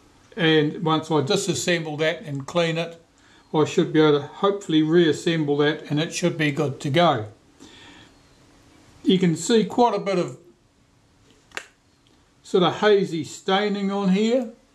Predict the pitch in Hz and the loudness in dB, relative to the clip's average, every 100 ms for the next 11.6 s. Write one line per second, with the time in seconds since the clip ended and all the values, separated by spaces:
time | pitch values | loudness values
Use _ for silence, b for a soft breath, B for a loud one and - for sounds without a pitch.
0 | b b b - 180 185 214 - - - | b b b 0 2 2 0 -4 -8 -4
1 | 233 202 180 170 165 165 - 196 180 170 | -2 -2 0 0 0 -4 -2 0 0 -2
2 | 165 160 147 131 170 156 147 139 _ _ | -4 -4 -6 -2 0 0 -4 -10 _ _
3 | _ - 190 190 185 - 175 175 175 170 | _ -6 0 0 0 -8 -2 -2 -2 -6
4 | - - 185 190 185 175 - 185 175 180 | -12 -4 0 2 2 0 0 2 2 0
5 | 147 165 170 156 135 180 202 180 160 160 | -2 -2 -2 -2 0 -2 -2 -4 -6 -6
6 | 151 - _ _ - 135 - 190 185 180 | -8 -10 _ _ -14 -14 -6 0 0 0
7 | 160 165 - _ _ 143 143 147 - 175 | -6 -12 -16 _ _ -2 -2 -2 -4 -2
8 | 175 - 160 165 180 170 165 - 165 165 | -4 -4 -6 -4 -4 -4 -2 0 0 0
9 | 147 139 170 143 104 - _ b b b | -8 -2 0 0 -2 -18 _ b b b
10 | b b b - 190 185 220 247 247 - | b b b -8 -6 -2 0 0 -2 -12
11 | 180 - 196 185 147 | -12 -4 -4 -4 -8